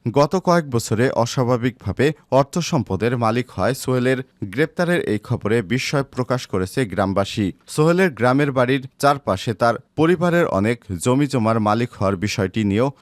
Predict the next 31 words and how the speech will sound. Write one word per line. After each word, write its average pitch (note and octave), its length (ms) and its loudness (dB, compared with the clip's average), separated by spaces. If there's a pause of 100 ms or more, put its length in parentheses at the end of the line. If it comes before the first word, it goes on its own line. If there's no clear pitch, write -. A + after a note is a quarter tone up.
আগে C3+ 260 2
থেকেই B2 340 -2
কৌতূহলী A#2 640 -2 (260)
স্থানীয়রা। G#2+ 640 2 (100)
সোহেলের D#3+ 400 2
বাবা G2+ 360 0
এলাকায় G#2 460 0 (180)
আব্দুল C3 360 0
ওহাব A2+ 300 0 (180)
বিএসসি C3 640 -2
নামে A2+ 240 2
পরিচিত। G#2 640 -2 (200)
তিন D3 180 2
ভাই D3 260 2 (240)
দুই D3+ 220 2
বোনের F3 300 0
মধ্যে B2 280 0
সোহেল A#2+ 280 0
সবার A2 340 0
ছোট। G#2 300 -6
তার G#2+ 240 0
বাবা G#2+ 260 0
বর্তমানে G#2+ 580 0 (220)
যুক্তরাষ্ট্রে C#3+ 640 0
অবস্থান G#2 400 -2
করছেন। G#2 540 -2 (160)
আমরাতলী F3+ 520 2
ইউনিয়ন A2 360 2
পরিষদ A#2+ 560 -2
ইউপি B2 300 0
চেয়ারম্যান A#2 480 0